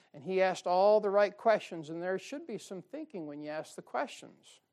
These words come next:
But, uh, just because you're a slick lawyer type doesn't mean that you get to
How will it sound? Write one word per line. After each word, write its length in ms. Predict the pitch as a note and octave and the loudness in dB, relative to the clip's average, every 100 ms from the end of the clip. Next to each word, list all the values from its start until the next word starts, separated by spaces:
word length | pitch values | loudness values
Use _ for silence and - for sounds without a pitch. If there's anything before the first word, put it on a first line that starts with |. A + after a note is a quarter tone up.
| _ _ _ _ _ _ _ D3+ | _ _ _ _ _ _ _ 0
But, 320 | F#3 F3+ - | 2 2 2
uh, 260 | F3+ F3 E3 | 2 2 2
just 280 | F3 A3+ - | 0 0 -2
because 400 | G#3 A3 G3 D3 | -6 -2 -2 0
you're 360 | F#3 E3 D#3 - | -2 -2 -4 -8
a 100 | F3 | -8
slick 540 | - - - G#3 - - | -6 -10 -4 -4 -4 -8
lawyer 420 | F3 G3 C#4+ E3+ | -2 0 0 -2
type 400 | C#3+ F3 D3 D#3 | -4 0 0 -2
doesn't 380 | E3+ F#3 F3+ D3 | -2 -2 -2 -8
mean 420 | G3 A3+ E3 F3 | -8 -6 -6 -6
that 160 | D#3+ D#3 | -6 -6
you 160 | E3 E3+ | -6 -6
get 260 | E3+ E3+ | -6 -4
to 360 | F3 C#3+ C3+ C3 | -2 -2 -2 -4